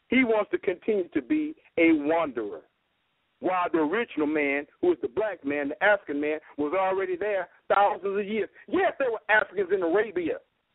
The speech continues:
but they weren't the, the majority population. There were, there were, uh, uh, population shifts all over the world. Happens all the time. So please, we're not gonna fall for that. It, it, now, you all are not gonna be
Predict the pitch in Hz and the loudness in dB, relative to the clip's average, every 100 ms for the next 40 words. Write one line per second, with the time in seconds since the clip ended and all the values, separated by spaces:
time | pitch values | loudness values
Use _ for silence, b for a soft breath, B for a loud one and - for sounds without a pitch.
0 | _ _ _ - - 311 285 277 240 208 | _ _ _ -6 0 2 2 0 0 -2
1 | 240 208 190 180 175 220 220 214 - 202 | -2 -2 0 0 0 0 0 -6 0 0
2 | 180 165 180 233 277 311 - _ _ _ | 2 2 2 2 -2 -4 -8 _ _ _
3 | _ 508 571 254 202 - 262 202 208 190 | _ -2 0 0 0 0 2 2 0 0
4 | 185 - - - - 226 - 220 240 226 | 0 -4 -10 -4 2 2 2 -2 -2 -6
5 | 202 254 262 - B 254 285 294 269 294 | -4 0 0 -2 B 4 6 4 0 -2
6 | 302 285 269 285 285 269 294 320 320 339 | -2 -2 -4 -6 -4 0 0 0 -2 0
7 | 359 285 - _ _ _ _ _ _ _ | 0 -2 -8 _ _ _ _ _ _ _
8 | _ _ _ _ _ _ _ _ _ _ | _ _ _ _ _ _ _ _ _ _
9 | _ - 262 - - 339 262 180 277 294 | _ -2 -2 -4 0 0 0 -2 -2 0
10 | 247 220 - 262 254 - 180 127 B B | 0 -2 -2 -2 -2 0 0 -2 B B
11 | 247 - 214 254 247 - _ _ 180 302 | -2 -2 0 2 2 -2 _ _ -4 -2
12 | 339 285 254 226 254 302 233 220 175 | 0 0 -2 -2 -2 -2 -2 -4 -6